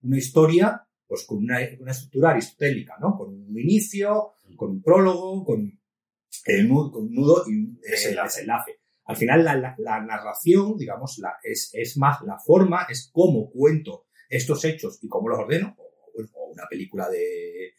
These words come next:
Speaker 1: de Nolan, ¿no? La de Memento,
Speaker 2: Memento,
Speaker 1: con-,
Speaker 2: es que
Speaker 1: contada, porque
Speaker 2: claro.
Speaker 1: te la está contando desde el punto de vista del personaje,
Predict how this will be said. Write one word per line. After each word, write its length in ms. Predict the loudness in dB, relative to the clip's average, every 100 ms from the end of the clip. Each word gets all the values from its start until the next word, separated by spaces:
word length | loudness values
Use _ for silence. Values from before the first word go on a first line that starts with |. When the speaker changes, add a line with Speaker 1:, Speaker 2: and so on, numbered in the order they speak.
| _ _
Speaker 1:
de 140 | 0
Nolan, 280 | 4 4 2
¿no? 80 | -2
La 160 | -2 -4
de 180 | -8 -12 -14
Memento, 480 | -4 0 2 0 -2
Speaker 2:
Memento, 340 | -2 2 4 4
Speaker 1:
con-, 100 | 4
Speaker 2:
es 80 |
que 120 | 2 0
Speaker 1:
contada, 520 | -2 2 4 4 2
porque 80 | 2 4
Speaker 2:
claro. 140 | 4
Speaker 1:
te 60 | 0
la 40 |
está 160 | -6 -6
contando 320 | -2 4 4
desde 140 | 2
el 60 | 0
punto 360 | 4 4 4
de 80 | 2
vista 300 | 0 -4 -4 -4
del 140 | -4 -4
personaje, 680 | -6 -2 -2 -2 -4 -10